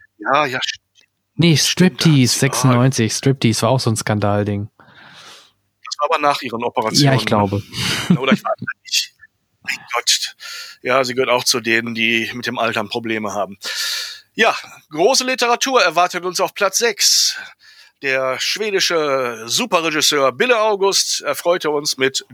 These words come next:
Speaker 1: Das Geisterhaus. Und auch hier eine Besetzung, wie die meisten Leute sie sich in Hollywood, ich sag mal, für eine Preisvergabe wünschen.
Speaker 2: Ich fand's super.
Speaker 1: Ähm, ja, das meine ich auch gar nicht bösartig.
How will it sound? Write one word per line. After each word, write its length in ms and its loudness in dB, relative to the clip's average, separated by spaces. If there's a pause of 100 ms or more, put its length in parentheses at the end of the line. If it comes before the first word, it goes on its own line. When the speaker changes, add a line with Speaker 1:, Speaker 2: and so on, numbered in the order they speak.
Speaker 1:
Das 500 -6
Geisterhaus. 1600 -6
Und 120 -6
auch 140 -2
hier 460 0
eine 180 -4
Besetzung, 840 -2
wie 420 -2
die 160 -2
meisten 600 0
Leute 380 2
sie 120 -4
sich 240 -6
in 100 -6
Hollywood, 520 0 (840)
ich 60 -2
sag 140 2
mal, 100 0
für 120 0
eine 80 0
Preisvergabe 680 0
wünschen. 280 -6
Speaker 2:
Ich 120 -2
fand's 240 2
super. 440 0 (320)
Speaker 1:
Ähm, 400 -6 (1080)
ja, 420 2
das 140 -4
meine 140 0
ich 80 -2
auch 40 -6
gar 120 0
nicht 120 -8
bösartig. 640 0